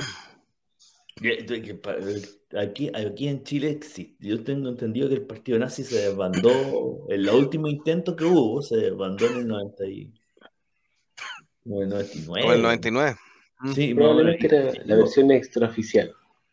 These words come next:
Speaker 1: Ah, chuta. <laughs>
Speaker 3: Off-label, como llaman.
Speaker 2: Con T,
Speaker 1: No hay
Speaker 2: nazi.
Speaker 1: label. Ya.
Speaker 3: Nazi.
Speaker 2: <laughs> Espérate, nazi. Alejandro Pereira nos dice,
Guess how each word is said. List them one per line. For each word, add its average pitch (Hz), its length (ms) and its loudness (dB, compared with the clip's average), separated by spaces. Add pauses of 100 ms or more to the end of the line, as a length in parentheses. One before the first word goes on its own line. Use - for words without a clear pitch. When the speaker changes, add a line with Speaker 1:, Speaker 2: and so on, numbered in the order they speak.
(760)
Speaker 1:
Ah, 110 240 0
chuta. - 280 -10 (180)
<laughs> 139 960 2 (540)
Speaker 3:
Off-label, 120 680 8
como 104 200 8
llaman. 101 340 4 (840)
Speaker 2:
Con 113 180 -6
T, 139 320 0
Speaker 1:
No 151 80 2
hay 180 60 2
Speaker 2:
nazi. 220 240 6
Speaker 1:
label. 226 440 0
Ya. - 140 -8 (840)
Speaker 3:
Nazi. - 500 2 (320)
Speaker 2:
<laughs> - 440 -4
Espérate, 131 400 -2
nazi. 135 440 -4 (840)
Alejandro 202 500 6
Pereira 202 300 6
nos 190 140 6
dice, 151 520 2